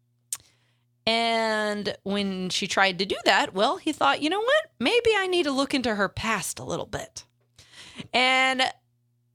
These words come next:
quickly discovered that none of the universities that Liz had claimed to attend, to have attended,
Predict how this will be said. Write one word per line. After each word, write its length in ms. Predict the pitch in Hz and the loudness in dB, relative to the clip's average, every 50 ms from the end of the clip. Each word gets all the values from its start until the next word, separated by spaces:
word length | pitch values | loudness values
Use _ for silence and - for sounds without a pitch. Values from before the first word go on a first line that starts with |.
| _ _ _ _ | _ _ _ _
quickly 360 | - - 392 - - 370 370 | -2 -2 0 0 0 0 2
discovered 680 | 302 330 294 - - 302 311 320 226 208 208 214 208 | 2 2 0 2 2 2 0 2 2 0 -2 0 0
that 180 | 202 208 202 - | 0 0 0 0
none 280 | 208 208 208 220 254 | -2 0 0 2 2
of 160 | 294 285 277 247 | 0 0 0 -2
the 100 | 277 277 | -2 0
universities 760 | 262 277 277 269 240 240 233 262 247 - 254 247 254 254 226 | 0 0 0 0 0 0 0 0 -2 -2 -2 -2 -2 0 0
that 160 | 226 180 - | 0 -2 0
Liz 300 | - 196 202 202 196 - | 0 0 0 0 0 -2
had 160 | 208 190 - | -2 -4 -4
claimed 360 | - - 160 165 180 208 226 - | -4 -4 -2 0 0 -2 -2 0
to 160 | - 277 269 | 0 0 0
attend, 640 | 269 262 - - 466 494 427 302 277 277 330 320 - _ _ _ _ _ _ _ _ _ _ _ _ _ _ _ | 0 0 2 2 4 4 4 4 2 0 -2 -4 -8 _ _ _ _ _ _ _ _ _ _ _ _ _ _ _
to 120 | - - 240 | -4 -2 0
have 200 | 226 185 196 220 | 4 4 6 4
attended, 600 | - 220 - 440 453 466 440 392 320 320 339 311 | 4 2 2 2 2 2 2 0 0 0 0 -4